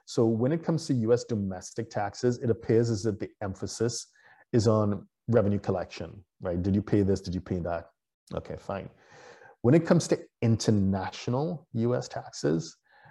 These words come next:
they, it, it, it's really counterintuitive because the emphasis is on reporting. So information collection, so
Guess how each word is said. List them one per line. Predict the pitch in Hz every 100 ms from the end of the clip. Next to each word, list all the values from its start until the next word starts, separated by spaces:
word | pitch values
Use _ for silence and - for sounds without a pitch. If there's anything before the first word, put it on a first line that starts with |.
| - _ _
they, | 175 117
it, | 120 131 117 -
it, | 120 120
it's | 123 101 - - 117
really | 107 110 113 117 113 110 - _ -
counterintuitive | 120 104 107 127 113 98 92
because | 104 - 104
the | 123 -
emphasis | 113 - 113 120 117
is | 101
on | 110 107 123 123 _ _ - - - _ _ _ _ 110
reporting. | 107 - 123 107 - 95 90 101 -
So | - - - -
information | 131 131 - 120 117 131 - - 120
collection, | 104 101 90 - 95 92
so | -